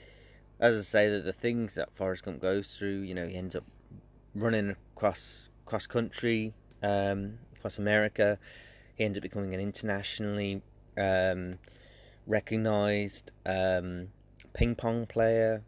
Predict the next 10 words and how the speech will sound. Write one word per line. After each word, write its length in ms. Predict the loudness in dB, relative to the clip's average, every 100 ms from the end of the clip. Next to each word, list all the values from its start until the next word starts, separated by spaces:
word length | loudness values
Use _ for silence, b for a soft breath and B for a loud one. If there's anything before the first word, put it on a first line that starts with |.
| -8 0
going 240 | 0 0
up 120 | -6
against, 460 | -6 -6 -6 -12 -20 -4
uh, 260 | -2 0 -2 -6 B B B B B
even 220 | -4 -2
the 60 | 0
best 360 | 2 2 0 -4
in 100 | -2
the 60 |
world. 600 | 2 4 4 2 -2 -6